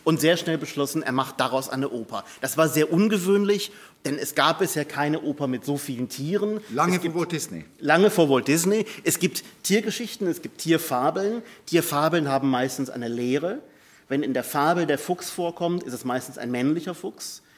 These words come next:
Speaker 1: Es ist meistens ein Fuchs, der schlau ist und der den Menschen eine Art Lehre erteilt. Also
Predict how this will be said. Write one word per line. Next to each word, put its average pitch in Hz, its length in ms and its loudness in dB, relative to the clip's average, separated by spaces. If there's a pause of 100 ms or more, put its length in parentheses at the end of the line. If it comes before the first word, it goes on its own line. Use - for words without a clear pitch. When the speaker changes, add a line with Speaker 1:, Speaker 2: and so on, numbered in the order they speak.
(200)
Speaker 1:
Es 123 140 -10
ist 139 160 -8
meistens 147 460 -2
ein 135 160 -4
Fuchs, - 320 -8
der 120 120 -2
schlau 139 440 -2
ist 190 340 -4
und 139 160 -6
der 135 60 0
den 135 140 0
Menschen 135 440 -2 (320)
eine 131 240 0
Art 123 120 -2
Lehre 135 340 2
erteilt. 147 500 -4
Also 135 240 -2